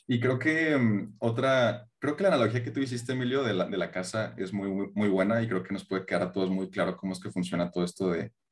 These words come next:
capa cero, capa uno, capa dos. Y, mm, nada más para reforzar un poco lo que comentas de poder como interconectar las diferentes blockchains, creo que otra buena analogía podría ser, imagínense que ustedes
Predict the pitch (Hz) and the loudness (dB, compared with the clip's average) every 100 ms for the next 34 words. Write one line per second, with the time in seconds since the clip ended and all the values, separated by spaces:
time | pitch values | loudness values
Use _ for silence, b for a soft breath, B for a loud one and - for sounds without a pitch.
0 | _ _ - 90 87 90 104 90 90 85 | _ _ -6 -2 0 0 0 0 -2 0
1 | 90 92 90 90 87 90 92 - - _ | 2 4 2 -2 -2 0 0 -2 -8 _
2 | _ b b b b b _ - 120 110 | _ b b b b b _ 0 4 6
3 | 107 107 107 104 101 - 117 131 127 139 | 4 2 4 2 0 0 2 2 2 0
4 | 127 107 104 104 117 120 120 120 117 120 | 0 0 -4 -4 0 -2 0 -2 0 0
5 | 107 104 104 101 104 101 104 95 92 90 | 0 -4 -4 -2 -2 0 -4 -2 -2 -2
6 | 87 87 _ _ _ 104 101 101 101 - | -2 -8 _ _ _ 0 2 0 -2 -16
7 | _ _ _ _ _ _ 120 107 98 95 | _ _ _ _ _ _ -2 0 0 -2
8 | - 104 101 - 104 95 - 113 113 98 | -2 -2 -2 -2 -2 -2 2 2 4 0
9 | 95 101 98 95 113 107 - 117 117 117 | -4 -6 -6 -4 -2 -2 2 2 4 2
10 | 110 117 - 113 113 120 113 120 113 113 | -2 -2 -2 -4 -2 -2 0 2 2 2
11 | 110 110 - 98 92 92 - 113 113 98 | 2 0 0 -2 -2 -4 -4 -6 -4 -2
12 | 95 95 98 95 98 95 156 170 139 110 | -2 -2 -2 0 0 0 -2 -2 -2 -4
13 | - 113 113 117 - | 0 2 2 0 -8